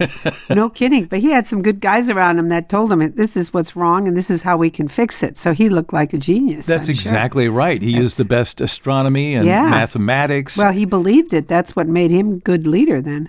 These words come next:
Speaker 1: And he tinkered with the calendar to make it the solar year. It followed the sun, not the phases of the moon, three hundred sixty-five days plus a few hours. And guess what? He divided the calendar into twelve months. So it was his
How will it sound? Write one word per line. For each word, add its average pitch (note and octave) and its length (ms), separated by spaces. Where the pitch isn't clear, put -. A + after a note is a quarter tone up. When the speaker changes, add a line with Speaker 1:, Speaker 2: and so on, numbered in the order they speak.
Speaker 1:
And C3+ 120
he C3+ 100
tinkered D#3 380
with C3+ 120
the B2+ 100
calendar D3 400
to C3 80
make B2+ 240
it B2 180
the A#2+ 120
solar F3 540
year. G2+ 360
It A#2+ 180
followed E3 440
the F3 80
sun, C#3 340
not B2+ 220
the C3+ 80
phases B2+ 500
of A#2 140
the A2+ 100
moon, A#2+ 400
three D#3 160
hundred D#3+ 260
sixty-five B2+ 640
days G#2+ 260
plus - 300
a A2+ 40
few B2+ 240
hours. G2+ 380
And B2+ 140
guess D3+ 180
what? D#3+ 180
He F3+ 200
divided C#3 400
the C#3 80
calendar D#3 420
into B2+ 220
twelve C#3 380
months. D#3+ 320
So A#2+ 240
it A#2 40
was A#2+ 140
his C#3 480